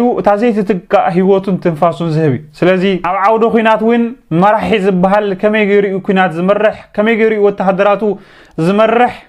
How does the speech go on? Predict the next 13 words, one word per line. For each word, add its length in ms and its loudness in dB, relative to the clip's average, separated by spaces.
ከመይ 260 -2
ገይሩ 140 0
እዩ 120 -2
ሰራዊቱ 540 0
ዘማእኽል 480 0
ከኣ 200 0
በዓልካ 320 -2
ክትገልጾ 480 -2
ዘኒሕኻ 420 -2
ካብ 220 -2
መልሓስካ። 500 -2
ስለዚ 340 0
ኤርትራዊ 480 2